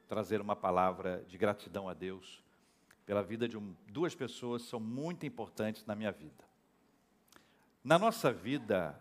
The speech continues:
nós temos pessoas que nos marcam profundamente. E eu tô aqui tentando me segurar quanto às minhas emoções, porque estou sendo chacoalhado internamente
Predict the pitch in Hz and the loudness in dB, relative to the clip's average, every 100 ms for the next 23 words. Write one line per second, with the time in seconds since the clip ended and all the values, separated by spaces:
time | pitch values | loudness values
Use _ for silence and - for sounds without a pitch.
0 | - 113 143 139 - 135 135 127 - - | -14 -4 -2 -2 4 4 4 -4 -12 -16
1 | - 151 - 185 185 185 185 - - - | -4 -4 -2 -2 -2 -2 -6 -16 -10 -4
2 | 156 151 117 113 135 143 - 139 127 117 | -4 -4 -8 4 6 6 -2 -10 -8 -8
3 | - 139 131 95 76 - - - _ _ | -8 0 0 0 -8 -18 -20 -20 _ _
4 | _ _ _ _ 117 120 123 113 139 131 | _ _ _ _ -4 -2 -4 -4 -6 -4
5 | 107 - 139 151 127 104 - 110 95 101 | -6 2 0 2 -8 -10 -10 -4 8 10
6 | 117 - - - - _ _ _ 113 117 | 8 2 -12 -20 -20 _ _ _ -4 0
7 | 110 101 110 104 107 98 - - 117 120 | -2 0 -4 0 0 -2 -10 -8 -6 -6
8 | 117 - 101 - 107 101 - 101 120 110 | -6 -12 -16 -8 -8 -8 -12 -8 -6 -6
9 | 107 - 143 - 123 104 101 107 101 104 | -8 4 4 6 2 6 8 8 6 -4
10 | 98 98 92 87 95 104 - | -2 -2 -2 -6 -8 -10 -14